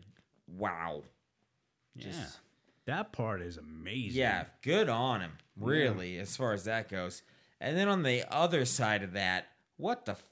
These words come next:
Speaker 1: fuck were you <laughs> thinking?
Speaker 2: <laughs> No shit. Sounds like this guy has a promising career in the C I A.
Speaker 1: Yeah.
Speaker 2: With the backstops. <laughs>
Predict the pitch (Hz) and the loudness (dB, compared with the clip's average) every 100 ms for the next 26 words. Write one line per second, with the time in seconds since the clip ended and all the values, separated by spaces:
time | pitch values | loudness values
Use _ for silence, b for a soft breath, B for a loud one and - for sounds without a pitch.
0 | - 160 156 - 104 101 92 - - - | -4 -4 -4 -4 -2 -2 -6 -12 -14 -14
1 | - 104 - 185 190 - - - - - | -8 -6 -2 -2 -2 -6 -12 -12 -12 -8
2 | - - - B B B - 233 254 160 | -8 -10 -20 B B B -6 -2 2 2
3 | 101 165 139 - 131 151 175 151 123 113 | 2 2 2 2 2 4 4 4 4 2
4 | - 147 151 127 156 117 135 117 120 143 | 0 0 2 2 0 0 0 0 0 0
5 | 120 104 - 123 107 98 95 82 80 - | -2 -2 2 4 4 4 2 0 -2 -6
6 | - 156 127 95 - - 120 113 90 123 | 0 6 8 6 2 0 4 4 6 6
7 | 143 139 - 147 151 143 - - - | 6 4 4 4 4 2 0 -6 -6